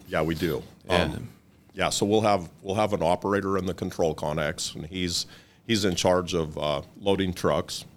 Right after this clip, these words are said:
Speaker 1: and then communicating with the excavator operator that's loading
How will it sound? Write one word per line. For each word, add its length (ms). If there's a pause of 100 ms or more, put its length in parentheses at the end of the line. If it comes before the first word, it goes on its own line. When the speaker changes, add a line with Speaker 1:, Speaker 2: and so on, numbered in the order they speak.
(200)
Speaker 1:
and 120
then 140
communicating 840
with 200
the 280 (480)
excavator 600
operator 460
that's 260
loading 480